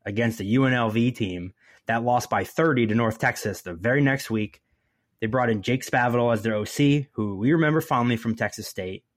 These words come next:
and he was not very good. I did not like what they did at all. Sam Jackson's the new quarterback at Cal. Sure, he had electric moments with his legs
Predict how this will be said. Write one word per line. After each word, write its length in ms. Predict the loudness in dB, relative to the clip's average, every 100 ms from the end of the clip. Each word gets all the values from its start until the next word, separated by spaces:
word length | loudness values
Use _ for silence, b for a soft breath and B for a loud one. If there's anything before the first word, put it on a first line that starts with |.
| _
and 120 | -14
he 140 | -8 -8
was 200 | -8 -6
not 220 | -4 -2
very 200 | 0 0
good. 300 | 0 -2 -4 _
I 140 | -4 -4
did 80 | -2
not 260 | -2 -2
like 180 | -4 -6 -8
what 160 | -10
they 100 | -8
did 160 | -10 -8
at 100 | -2
all. 280 | 0 0 b b b b b _ _ _ -4
Sam 220 | 0 2
Jackson's 560 | 2 0 0 2 2 0
the 40 |
new 120 | -6
quarterback 420 | 0 0 2 0
at 140 | -2 -6
Cal. 560 | -2 2 2 2 -4 _ _ _
Sure, 360 | -6 0 2 0
he 160 | 2
had 100 | 2
electric 420 | 2 2 0 0 0
moments 320 | 2 2 2
with 120 | -2
his 120 | -2
legs 560 | -6 0 2 2 -2